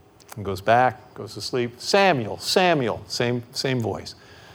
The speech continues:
He goes running in. "Did you call me?" "No, I didn't call you. Go back to sleep." He goes back third time. "Samuel,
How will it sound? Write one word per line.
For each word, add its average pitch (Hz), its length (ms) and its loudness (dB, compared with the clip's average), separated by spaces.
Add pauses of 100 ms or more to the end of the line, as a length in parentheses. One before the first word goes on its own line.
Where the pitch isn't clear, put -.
(120)
He - 60 -20
goes 90 180 -4
running 139 420 4
in. 95 340 0 (680)
"Did 120 180 -2
you 131 100 -2
call 165 380 4
me?" 104 220 -2
"No, 165 160 -2
I 170 80 2
didn't 175 180 -4
call 180 180 0
you. 131 80 -4
Go 156 80 0
back 175 240 0
to 151 80 -6
sleep." 143 340 -8 (920)
He 110 60 -12
goes 113 220 -2
back 104 240 2
third 214 500 0
time. 101 320 -2
"Samuel, 165 720 2